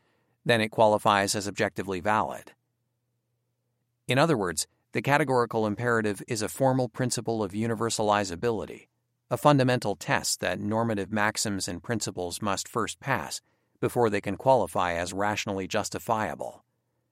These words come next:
When Kant spoke of a moral law, he was drawing an analogy between the categorical imperative and the physical laws of nature. Just as there are no exceptions to the physical laws of nature, so there should be no exceptions to this fundamental law of morality.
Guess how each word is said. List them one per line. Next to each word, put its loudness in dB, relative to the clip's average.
When 2
Kant 2
spoke 0
of -4
a -2
moral 0
law, 2
he 2
was 2
drawing 4
an 0
analogy 0
between -4
the -4
categorical -2
imperative -4
and -4
the -10
physical -4
laws 0
of -10
nature. -6
Just 0
as -4
there 2
are -2
no 2
exceptions -2
to -8
the -8
physical -2
laws 0
of -10
nature, -8
so 0
there 2
should 0
be 0
no 2
exceptions 0
to -4
this -2
fundamental 0
law 4
of -6
morality. 0